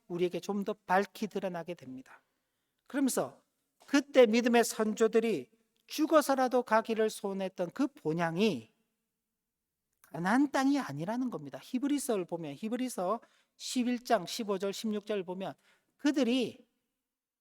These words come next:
눈에 보이는 본향인 가나안 땅을 정말로 가고자 했더라면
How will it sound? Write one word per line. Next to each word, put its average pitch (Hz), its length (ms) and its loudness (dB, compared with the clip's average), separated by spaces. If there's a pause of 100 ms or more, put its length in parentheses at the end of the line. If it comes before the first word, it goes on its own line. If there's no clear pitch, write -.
(140)
눈에 320 360 6
보이는 262 580 4
본향인 208 580 4
가나안 220 600 4
땅을 226 540 4
정말로 269 840 0
가고자 220 420 0
했더라면 190 640 -2